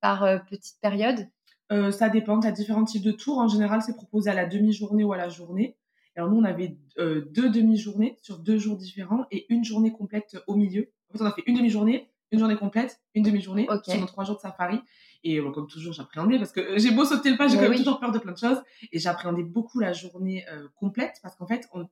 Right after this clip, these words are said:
Speaker 2: tu ne peux pas descendre de ton quatre-quatre, tu es dans une réserve naturelle, les animaux sont partout. Enfin, tu tournes un
Speaker 1: Ouais,
Speaker 2: virage,
Speaker 1: ouais, ouais.
Speaker 2: le lion, il est là, quoi. Donc, tu peux pas descendre de ta voiture, aller, euh,
Speaker 1: Ouais, aller
Speaker 2: faire ce que
Speaker 1: ramasser
Speaker 2: tu
Speaker 1: des
Speaker 2: veux.
Speaker 1: fleurs, quoi.
Speaker 2: Voilà, donc c'était vraiment de, je crois que ce jour-là,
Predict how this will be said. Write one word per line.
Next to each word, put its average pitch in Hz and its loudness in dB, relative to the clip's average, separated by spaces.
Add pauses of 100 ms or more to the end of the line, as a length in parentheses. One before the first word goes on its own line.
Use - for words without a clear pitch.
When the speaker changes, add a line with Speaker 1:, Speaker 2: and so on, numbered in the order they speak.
Speaker 2:
tu 180 -10
ne 185 -6
peux 202 -6
pas 240 -2
descendre 185 -6
de 175 -10
ton 175 -14
quatre-quatre, 185 -6
tu 180 -14
es 165 -18
dans 160 -8
une 165 -10
réserve 175 -6
naturelle, 180 -4
les 180 -2
animaux 175 -8
sont 170 -18
partout. 185 -12 (380)
Enfin, 151 0
tu - -8
tournes 233 4
un 196 2
Speaker 1:
Ouais, 226 6
Speaker 2:
virage, 240 8
Speaker 1:
ouais, 233 6
ouais. 214 4
Speaker 2:
le 214 4
lion, 240 0
il 196 -2
est 202 0
là, 220 2
quoi. 156 -10
Donc, 170 -10
tu - -20
peux 247 -2
pas 254 0
descendre 208 -4
de 190 -8
ta 180 -12
voiture, 220 -4
aller, 180 -10
euh, 160 -8 (400)
Speaker 1:
Ouais, 214 2
aller 202 4
Speaker 2:
faire - 6
ce 202 6
que 196 6
Speaker 1:
ramasser 208 4
Speaker 2:
tu 220 2
Speaker 1:
des - 2
Speaker 2:
veux. 233 0
Speaker 1:
fleurs, 208 -4
quoi. 180 -16
Speaker 2:
Voilà, 196 2
donc 180 -4
c'était 202 0
vraiment 226 4
de, 208 6
je 180 -6
crois 277 -4
que - -8
ce 262 -4
jour-là, 220 6